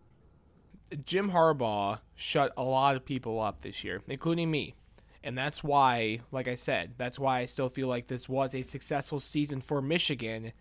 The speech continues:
despite the fact that they, they were completely outplayed in this game. <laughs> It, despite that, this was still a successful season for you. But here's the thing. You have to keep going. Though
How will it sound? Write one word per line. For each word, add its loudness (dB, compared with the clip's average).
despite 4
the -6
fact 4
that 0
they, -2
they -4
were -6
completely -8
outplayed -4
in -10
this -12
game. -4
<laughs> 4
It, -4
despite 0
that, -2
this -8
was -8
still -2
a -4
successful -8
season -4
for -12
you. -6
But 2
here's 0
the -12
thing. -2
You -4
have 0
to -8
keep -6
going. -4
Though 4